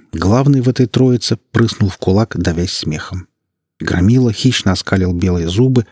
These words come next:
а придурок за рулём истерично рассмеялся. "Ой, простите", утирая слезу, сказал главный. "Я не хотел вас расстроить". "Вы что, психи?" рыкнул солдат.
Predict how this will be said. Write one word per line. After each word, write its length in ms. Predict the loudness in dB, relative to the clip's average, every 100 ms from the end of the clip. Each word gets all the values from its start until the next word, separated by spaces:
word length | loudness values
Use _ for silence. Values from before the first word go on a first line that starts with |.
| _ _
а 100 | -6
придурок 460 | -2 0 2 2 2
за 120 | 2
рулём 300 | 4 2 2
истерично 600 | -2 -4 -2 -2 -2 -4
рассмеялся. 720 | -4 -6 -6 -6 -6 -8 -10 -16 _ _ _ _ _ _ _ _
"Ой, 420 | 2 2 2 -2 -6
простите", 960 | -4 2 2 0 -4 -2 2 2 0 -4 -6 _ _
утирая 440 | -6 -2 0 0 -2
слезу, 380 | -4 -4 -2 -4
сказал 400 | -4 -4 -4 -2
главный. 420 | -2 -2 -4 -8 _ _
"Я 200 | 0 2
не 120 | 2
хотел 420 | 2 0 0 0 0
вас 200 | -2 -2
расстроить". 840 | -2 -2 -4 -2 -2 -2 -6 -14 _ _ _ _ _ _ _ _ _ _ 0
"Вы 120 | 0
что, 260 | 2 0 0
психи?" 460 | 0 2 2 0 -2 _ _
рыкнул 360 | -4 -4 -4 -8
солдат. 500 | -4 -4 -4 -10 -14